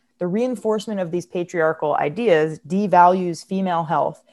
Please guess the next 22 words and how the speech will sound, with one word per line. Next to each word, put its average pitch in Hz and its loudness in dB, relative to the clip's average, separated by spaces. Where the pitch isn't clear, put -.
and 160 -6
sends 208 -2
the 202 -2
message 165 0
that 165 0
only 220 -2
men 160 -2
deserve 151 -2
sexual 165 -2
fulfillment 143 -6
and 143 -12
pleasure." - -4
And 160 0
I 175 6
just 254 -2
really 240 6
think 226 0
that 202 6
quote 190 -2
speaks - -8
to 175 4
everything 180 -2